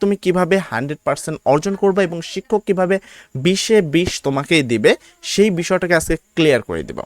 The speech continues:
দেখো, এমন আমরা চাইলে একটি মাত্র ফরম্যাটের সাহায্যেই কিন্তু এই সকল কিছু শিখতে পারি, তবে আমরা এখানে মোটামুটি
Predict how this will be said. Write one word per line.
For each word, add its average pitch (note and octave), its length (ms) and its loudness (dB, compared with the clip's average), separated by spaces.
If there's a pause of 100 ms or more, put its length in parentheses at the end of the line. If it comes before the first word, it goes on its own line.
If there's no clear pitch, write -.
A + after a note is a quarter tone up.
(140)
দেখো, D3+ 240 2 (300)
এমন G#3+ 360 4
আমরা F#3+ 180 2
চাইলে G#3 320 4 (120)
একটি G#3 220 -2
মাত্র G#3+ 260 -2
ফরম্যাটের F3+ 420 0
সাহায্যেই F3 440 -2
কিন্তু D3 180 -2
এই C#3+ 60 0
সকল D3+ 420 -2
কিছু C#3 220 -6
শিখতে - 380 -8
পারি, E2+ 240 -8 (200)
তবে B2 260 4 (380)
আমরা F#3 280 4
এখানে G#3 300 2
মোটামুটি F3 640 0